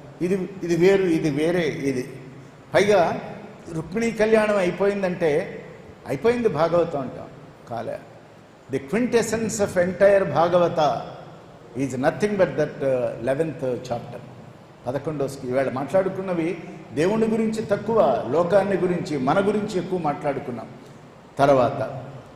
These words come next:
ఆధ్యాత్మిక జీవితానికి ఏం కావాలి అంటే స్వాధ్యాయం కావాలి. స్వాధ్యాయానికి రెండు అర్థాలు ఉన్నాయి. ఒకటి, మన షెల్ఫ్లో ఉన్నటువంటి పుస్తకాన్ని దేన్నో ఒకదాన్ని పట్టుకొని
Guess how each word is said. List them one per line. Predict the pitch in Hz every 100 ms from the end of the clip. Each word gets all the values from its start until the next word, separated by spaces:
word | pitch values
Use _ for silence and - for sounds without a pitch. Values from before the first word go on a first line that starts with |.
| -
ఆధ్యాత్మిక | 175 185 208 226 220 196 208
జీవితానికి | 196 190 190 180 160 - 135
ఏం | 190 -
కావాలి | 156 143 127 117
అంటే | 120 127 175
స్వాధ్యాయం | - 139 175 165 143 190 185 160 127
కావాలి. | 117 - - - - - - - - - - - - - - - - - - - -
స్వాధ్యాయానికి | 147 147 - 196 214 208 190 180 170
రెండు | 156 143
అర్థాలు | 131 139 139
ఉన్నాయి. | 120 110 110 - - - 117
ఒకటి, | 151 185 143 131 202 - - - - - - -
మన | 151 190 180
షెల్ఫ్లో | - - 190 220 220 233
ఉన్నటువంటి | 220 208 196 160 185 170
పుస్తకాన్ని | 165 151 - 190 165 160 180 240 - - -
దేన్నో | 156 208 214
ఒకదాన్ని | 208 156 147 147 165
పట్టుకొని | 127 120 - 135 214